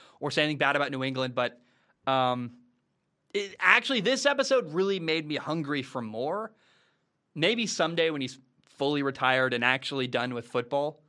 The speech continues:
we'll get some qui-, you know, some kind of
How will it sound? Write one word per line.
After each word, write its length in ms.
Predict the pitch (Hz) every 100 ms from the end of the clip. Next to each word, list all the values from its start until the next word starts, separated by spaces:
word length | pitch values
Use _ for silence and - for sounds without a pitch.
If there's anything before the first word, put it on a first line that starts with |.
| _ _ _ _ _
we'll 100 | -
get 120 | 165 170
some 280 | 180 175
qui-, 260 | - 160 156 156 -
you 100 | 127
know, 60 |
some 240 | 120 185 170
kind 380 | - 160 160
of 340 | 147 131 120